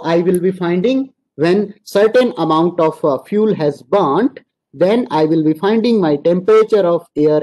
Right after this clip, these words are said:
as T two. And if I say that I am having a significantly large amount of air, okay, so infinite amount of air, so in that case, what will be happening? T two will be larger than T one, but it,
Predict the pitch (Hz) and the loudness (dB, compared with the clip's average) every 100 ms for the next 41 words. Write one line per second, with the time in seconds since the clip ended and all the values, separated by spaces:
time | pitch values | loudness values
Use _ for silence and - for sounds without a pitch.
0 | - 123 120 - _ _ 147 143 - 254 | -4 -8 -8 -10 _ _ -8 -6 -2 0
1 | 339 - - _ _ - 202 165 214 - | 0 -2 -12 _ _ -4 0 0 -2 -4
2 | 196 233 233 233 269 294 - - _ _ | -2 0 0 0 -2 0 -2 -10 _ _
3 | 185 190 - 185 214 196 185 190 220 208 | -2 0 -4 -4 -2 0 0 0 -2 -6
4 | - - 156 156 147 - - _ - 214 | -14 -6 -2 -2 -4 -10 -20 _ -8 -4
5 | 240 240 233 226 233 240 190 170 208 254 | -2 -2 -2 -4 -2 -2 0 0 2 2
6 | 247 214 175 160 151 143 - 110 98 - | 2 0 0 -2 -2 -4 -4 -8 -8 -8
7 | 139 - 175 104 - 139 151 160 190 208 | -8 -2 -2 -2 -2 -2 -2 -4 -2 0
8 | 233 226 170 156 160 160 156 143 170 262 | 0 -2 -2 -2 -2 -2 -2 -2 0 0
9 | - - _ 185 202 220 233 233 247 254 | -2 -10 _ 0 2 2 0 2 2 2
10 | 196 170 175 180 156 - 196 285 403 - | 0 0 -2 -2 -2 -2 0 0 0 -6
11 | _ _ - 254 254 285 247 202 170 214 | _ _ -2 -2 2 0 2 2 2 0
12 | 277 285 - _ _ 151 180 208 226 226 | 0 -2 -12 _ _ 0 2 4 2 2
13 | 285 226 208 196 185 165 156 254 427 196 | 2 2 2 0 -2 0 2 0 0 -2
14 | 180 180 185 | -2 -2 -4